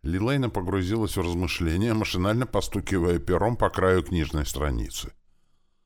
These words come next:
Разгоряченный разум наконец начал что-то понимать в описанном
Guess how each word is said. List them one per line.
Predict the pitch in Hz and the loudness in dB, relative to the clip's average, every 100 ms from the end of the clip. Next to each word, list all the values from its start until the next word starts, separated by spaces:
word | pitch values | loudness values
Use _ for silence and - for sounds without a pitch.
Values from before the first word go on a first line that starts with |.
| _ _ _ - | _ _ _ -10
Разгоряченный | - 62 55 71 73 71 90 76 73 | -4 -4 -2 -2 0 -2 0 0 2
разум | 78 123 101 82 | 2 2 2 2
наконец | 80 - 98 117 135 | 0 2 2 2 0
начал | 117 107 127 120 | 2 2 2 -2
что-то | - 113 - | 2 0 2
понимать | 110 117 101 92 85 101 131 - - - | 0 2 2 2 2 0 -2 -10 -20 -6
в | - | 2
описанном | 85 - 107 - 113 113 110 | 2 2 -2 -2 0 0 0